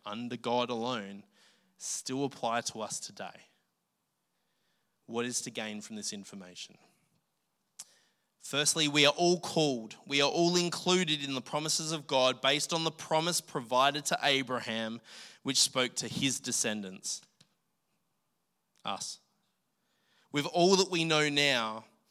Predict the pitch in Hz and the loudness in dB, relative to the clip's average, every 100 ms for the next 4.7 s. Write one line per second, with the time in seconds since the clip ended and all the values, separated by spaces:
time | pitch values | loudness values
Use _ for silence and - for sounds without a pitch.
0 | - - 151 151 - - 165 170 170 156 | -20 -8 0 4 6 6 6 6 4 2
1 | 156 147 - 151 143 131 131 135 143 139 | 0 0 0 0 -2 -4 -4 -2 -2 -2
2 | 139 120 107 - 127 131 123 135 117 131 | -6 -8 -6 -4 -2 -4 -4 -6 -4 0
3 | 127 120 107 117 131 139 - - 139 139 | 0 0 0 -2 -2 -4 -4 -8 -6 -6
4 | 127 123 120 117 117 120 | -4 -4 -4 -4 -4 -8